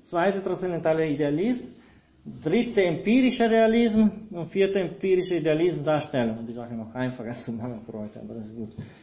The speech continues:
Das ist in der Tat, sind ein bisschen komplexe Begriffe.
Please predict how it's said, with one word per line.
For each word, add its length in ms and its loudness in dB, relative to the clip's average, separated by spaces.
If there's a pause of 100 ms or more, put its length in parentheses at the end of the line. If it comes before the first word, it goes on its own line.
(140)
Das 120 -2
ist 100 -2
in 120 0
der 120 4
Tat, 200 2
sind 200 0
ein 100 0
bisschen 220 -8
komplexe 500 -2
Begriffe. 500 -4